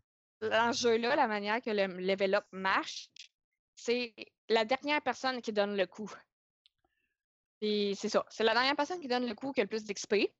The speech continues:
Fait que dans le fond, tu peux utiliser cette technique-là, cette tactique-là, cette stratégie-là pour faire évoluer ton personnage. Moi, mes personnages meurent pas, puis je suis bien contente de même, parce que Alm, c'est mon personnage principal, puis c'est le plus fort. Fait que go, go, va te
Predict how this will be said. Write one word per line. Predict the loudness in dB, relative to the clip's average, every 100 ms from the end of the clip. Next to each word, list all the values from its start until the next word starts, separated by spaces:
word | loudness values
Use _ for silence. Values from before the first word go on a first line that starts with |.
| _ _
Fait | 0
que | 2
dans |
le | 2
fond, | 0
tu | 0
peux | -2 -2
utiliser | -2 0 0
cette | 0 0
technique-là, | -2 0 -4 0 2 2
cette | 0 -2
tactique-là, | -4 -4 -14 -8 -2 -2
cette | -2 -8
stratégie-là | -8 -6 -6 -6 0 2 2 2
pour | 6 6 6 2
faire | 0 2
évoluer | 2 0 -2 -4
ton | -6
personnage. | -6 -8 -8 -10 -10 -14 _ -20 -10
Moi, | 2 4
mes | 6
personnages | 2 0 -6 0 0 2
meurent | 0 0
pas, | -2 -4
puis |
je | -6
suis | -4
bien | 0
contente | 2 2 2 0
de |
même, | -2 -4 -8 -6
parce | -2
que | 0 4
Alm, | 6 6 4 -2
c'est | -2
mon | -2
personnage | -2 -2 0 0
principal, | 0 0 2 2 2
puis | -2
c'est | 0 0
le |
plus | 2 0
fort. | -2 -4 _ -20 -4
Fait | 0 2
que | 6 6
go, | 6 4
go, | 6 6
va |
te | 4